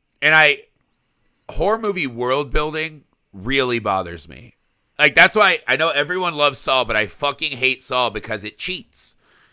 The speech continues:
It fucking cheats to keep you scared and interested so they can pull off their gotcha ending. I fucking hate movies that cheat.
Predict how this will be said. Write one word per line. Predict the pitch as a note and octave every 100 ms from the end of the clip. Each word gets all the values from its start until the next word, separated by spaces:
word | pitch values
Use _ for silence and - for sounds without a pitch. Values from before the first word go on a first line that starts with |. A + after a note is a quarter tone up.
| _ -
It | A#2 _
fucking | - D#3+ D#3+ D#3+ D#3 C3+
cheats | - F3 C#3+ - -
to | B2
keep | A2 - D#3 -
you | C#3 B2+
scared | - C#3+ C#3+ C#3 B2
and | A#2+
interested | B2 - A2 G2+ - A2 -
so |
they | A2+
can | A2 A2
pull | - C3
off | B2 B2 -
their | A2+
gotcha | G2 A2 G#2 G#2+
ending. | G2 E2 G#2 _ _ _ _ -
I | B2
fucking | - _ - D#3+ - D#3 C#3
hate | B2+ C#3+ C3+
movies | B2+ A#2+ A#2 G2
that | A#2
cheat. | - D3 B2+